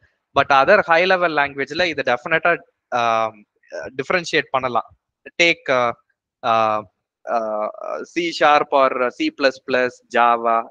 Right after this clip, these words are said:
வேற ஏதோ ஒரு ப்ரோக்ராமிங் லாங்குவேஜ் எடுத்துக்கோங்களேன். ஆ, சரி, அதுக்கு நான் வரேன். So ஃபங்க்ஷன் வந்து நாலா கிளாசிஃபை பண்ணலாம். ஃபங்க்ஷன்ல ரெண்டு விஷயம் இருக்குன்னு சொன்னேன். பாராமீட்டர், ரெண்டாவது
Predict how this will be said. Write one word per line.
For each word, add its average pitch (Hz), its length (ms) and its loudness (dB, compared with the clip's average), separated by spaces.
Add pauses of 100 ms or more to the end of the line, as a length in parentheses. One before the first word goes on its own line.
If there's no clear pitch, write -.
வேற 151 420 0
ஏதோ 160 120 0
ஒரு 180 180 -2
ப்ரோக்ராமிங் 156 420 -2
லாங்குவேஜ் 135 420 -4
எடுத்துக்கோங்களேன். 120 540 -2 (640)
ஆ, 123 500 0 (1040)
சரி, 123 360 -2
அதுக்கு 120 420 -8
நான் 113 240 -2
வரேன். 110 140 -4 (360)
So 175 260 0
ஃபங்க்ஷன் 202 340 -2
வந்து 202 80 -4
நாலா 180 380 2
கிளாசிஃபை 156 400 -2
பண்ணலாம். 117 380 -8 (840)
ஃபங்க்ஷன்ல 202 640 0
ரெண்டு 180 320 -2
விஷயம் 190 280 -2
இருக்குன்னு 170 280 -4
சொன்னேன். 123 280 -4 (1600)
பாராமீட்டர், 165 720 0 (1080)
ரெண்டாவது 165 600 0